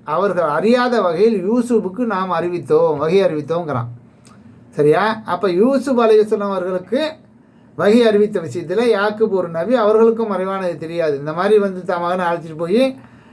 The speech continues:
எங்கேயோ தூக்கி எறிஞ்சுவிட்டு ஓநாய் தின்றுச்சுன்னு சொல்லக்கூடிய அளவுக்கு ஆயிடும் அப்படிங்கிற மாதிரியான ஒரு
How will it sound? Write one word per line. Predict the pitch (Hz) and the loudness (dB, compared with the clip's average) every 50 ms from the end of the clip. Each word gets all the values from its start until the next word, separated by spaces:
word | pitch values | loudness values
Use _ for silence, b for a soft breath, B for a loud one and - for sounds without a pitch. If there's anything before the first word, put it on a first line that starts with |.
| B B B | B B B
எங்கேயோ | - 202 202 202 202 220 233 226 | 2 4 4 6 4 4 4 4
தூக்கி | 226 233 208 214 214 202 | 4 2 4 4 4 4
எறிஞ்சுவிட்டு | 208 208 202 196 202 247 254 240 233 226 220 214 208 208 202 202 | 4 2 0 0 0 0 2 2 4 4 4 4 2 2 2 2
ஓநாய் | 196 208 220 233 220 220 202 | 2 2 2 2 0 0 2
தின்றுச்சுன்னு | 214 202 196 196 196 214 220 208 | 2 2 0 0 0 -2 -2 -2
சொல்லக்கூடிய | 180 196 190 185 196 185 185 180 185 180 | -2 -4 -2 -2 -2 -2 -2 0 0 2
அளவுக்கு | 180 202 214 214 208 190 | 2 2 2 2 0 0
ஆயிடும் | 180 180 185 185 180 180 175 | 0 2 2 2 0 -2 -2
அப்படிங்கிற | 170 175 165 165 160 160 | -4 -4 -6 -4 0 0
மாதிரியான | 165 165 175 208 220 220 220 220 208 202 185 | 0 2 2 2 2 4 4 4 2 2 0
ஒரு | 175 175 170 165 160 147 | -2 -2 -4 -2 -4 -4